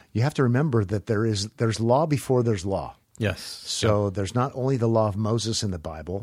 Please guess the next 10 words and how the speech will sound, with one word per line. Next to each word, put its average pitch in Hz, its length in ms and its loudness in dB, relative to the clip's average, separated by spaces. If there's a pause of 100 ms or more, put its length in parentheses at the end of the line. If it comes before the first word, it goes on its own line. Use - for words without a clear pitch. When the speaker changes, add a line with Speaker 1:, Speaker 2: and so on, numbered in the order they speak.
(120)
Speaker 2:
Right. 90 340 -6
Speaker 1:
Uh, 80 340 -10
there's 90 260 -8
also 95 500 -4
the 98 100 -4
law 92 200 -2
written 95 260 -8
on 98 80 -8
the 101 80 -4
heart. 127 340 -2